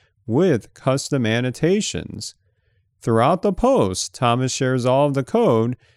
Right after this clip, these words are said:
which at some stages is quite complex, but in the end, you can achieve a native R solution to some recent bullet charts depicting playoff probabilities of current teams in the N F L, for example.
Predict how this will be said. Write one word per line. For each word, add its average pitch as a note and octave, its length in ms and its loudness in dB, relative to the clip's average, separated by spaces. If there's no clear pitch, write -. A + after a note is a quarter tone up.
which F3+ 260 0
at G#3 160 2
some A3 360 2
stages D3 580 0
is D#3 180 0
quite D3+ 360 0
complex, D3 960 -2
but G#2+ 180 0
in C#3+ 160 2
the F3+ 200 2
end, B2+ 400 0
you A2 180 0
can E3 180 0
achieve D#3 400 0
a G2 100 0
native G#2+ 760 0
R C#3 260 2
solution B2+ 880 -2
to A#2 120 0
some G#2 380 -2
recent G3 540 0
bullet D#3 360 2
charts G2 600 -2
depicting A2+ 680 -2
playoff F#3 580 0
probabilities D3+ 920 0
of A#2+ 200 -2
current D#3+ 440 -4
teams E3 360 -2
in D3 120 -2
the D3+ 160 0
N D#3+ 120 0
F D3+ 160 -2
L, F#3 280 2
for B2+ 280 -2
example. C3+ 760 -4